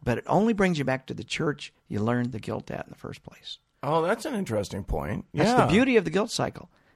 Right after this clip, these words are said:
Speaker 1: You didn't go confess your sins to a Catholic priest. And, and the, the Catholics don't confess to Mormon bishops. So
Speaker 2: Right. Yeah,
Speaker 1: it
Speaker 2: that's
Speaker 1: always,
Speaker 2: really
Speaker 1: it
Speaker 2: interesting.
Speaker 1: brings you back where you learned the guilt in the first place.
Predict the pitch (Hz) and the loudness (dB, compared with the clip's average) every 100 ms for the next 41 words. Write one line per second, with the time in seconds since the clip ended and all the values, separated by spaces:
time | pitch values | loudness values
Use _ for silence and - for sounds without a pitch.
0 | _ - 151 220 226 214 196 180 - 175 | _ 0 6 8 8 6 6 4 0 2
1 | 185 170 - - 151 143 151 - 110 - | 4 4 0 0 0 0 -2 0 0 -2
2 | - - 277 151 - - _ _ _ _ | -6 0 0 0 -4 -14 _ _ _ _
3 | _ _ _ - 147 143 - 143 135 123 | _ _ _ 2 4 4 2 2 4 4
4 | 147 - _ - 170 - 196 - 175 151 | 2 0 _ 2 4 4 4 2 2 2
5 | 139 151 147 131 147 147 123 135 170 123 | 4 4 4 0 2 2 2 0 0 -2
6 | 139 - - _ - - - - _ - | -4 -8 -12 _ -20 -20 -20 -20 _ -4
7 | 123 151 151 147 104 180 220 - - 147 | 6 8 8 8 4 4 6 6 6 8
8 | 180 143 165 202 139 104 107 123 156 170 | 8 6 4 2 0 0 0 2 2 4
9 | 165 175 175 139 113 120 151 156 139 143 | 4 4 4 0 2 0 -2 -2 0 0
10 | - 135 110 - - - 110 | -2 -2 -4 -4 -10 -10 -10